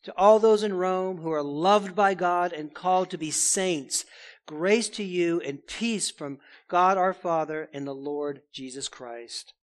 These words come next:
Let's pray. Father in heaven, we do thank you and praise you so much. Thank you for your precious word. Again, I pray that you would pour out your Spirit upon us, that you would give us understanding, to challenge us, Lord,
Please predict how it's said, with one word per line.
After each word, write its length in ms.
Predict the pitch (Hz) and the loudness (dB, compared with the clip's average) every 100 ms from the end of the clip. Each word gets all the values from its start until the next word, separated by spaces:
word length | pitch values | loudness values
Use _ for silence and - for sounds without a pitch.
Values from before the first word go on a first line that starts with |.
| _ _ | _ _
Let's 200 | 139 - | -18 -18
pray. 240 | - 131 | -10 -10
Father 260 | 123 170 180 | -2 2 2
in 80 | 180 | 0
heaven, 180 | 180 175 | -2 -2
we 100 | 156 | -6
do 100 | 151 | -6
thank 320 | 160 156 160 | -6 -6 -6
you 80 | 143 | -12
and 100 | - | -8
praise 260 | 156 147 | -6 -6
you 60 | 147 | -8
so 240 | - 147 | -10 -10
much. 320 | 139 139 139 - - - | -8 -10 -10 -14 -16 2
Thank 260 | - 247 220 | 4 4 2
you 60 | |
for 100 | 202 | -2
your 100 | 196 | 0
precious 500 | 175 - 160 160 143 | 0 0 -2 -4 -8
word. 360 | 147 143 139 143 - - - | -6 -4 -4 -6 -12 -20 -20
Again, 240 | 170 185 180 | -2 2 4
I 120 | 170 | 2
pray 260 | 170 185 180 | 2 0 2
that 200 | 175 175 | 0 -4
you 80 | 156 | -6
would 140 | 147 | -6
pour 260 | - 175 170 | -6 -2 0
out 120 | 156 | -2
your 120 | 147 | -6
Spirit 440 | - - 147 151 | -10 -12 -8 -8
upon 340 | 143 - 139 135 | -8 -12 -14 -12
us, 240 | 139 - - - - - | -12 -14 -16 -20 -20 -12
that 140 | 156 | -8
you 140 | 165 | -6
would 120 | 156 147 | -6 -4
give 160 | 160 | -8
us 140 | 156 160 | -6 -8
understanding, 840 | 151 147 - 147 147 147 147 147 _ _ _ _ _ - | -8 -10 -10 -8 -8 -8 -10 -12 _ _ _ _ _ -18
to 80 | 160 | -14
challenge 500 | - 180 180 185 185 | -6 4 4 4 0
us, 220 | 165 - | -2 -4
Lord, 280 | 147 147 147 | -6 -6 -6